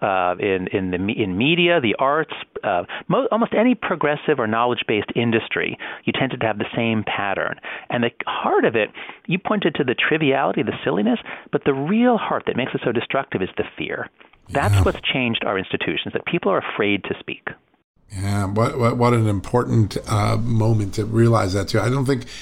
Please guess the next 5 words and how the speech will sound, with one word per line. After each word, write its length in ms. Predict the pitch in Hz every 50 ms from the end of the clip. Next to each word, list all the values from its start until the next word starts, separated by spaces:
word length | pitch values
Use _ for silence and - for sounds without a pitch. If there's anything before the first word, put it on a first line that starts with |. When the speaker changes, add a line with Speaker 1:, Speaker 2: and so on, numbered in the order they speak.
| - - -
Speaker 2:
people 300 | - 143 139 135 135 117
realized 500 | 110 123 139 151 147 131 123 120 - -
how 220 | - 117 131 127
hunkered 600 | 113 - - - 143 147 143 - - 135 120 107
down 600 | 101 120 120 127 135 151 151 143 120 113 117 117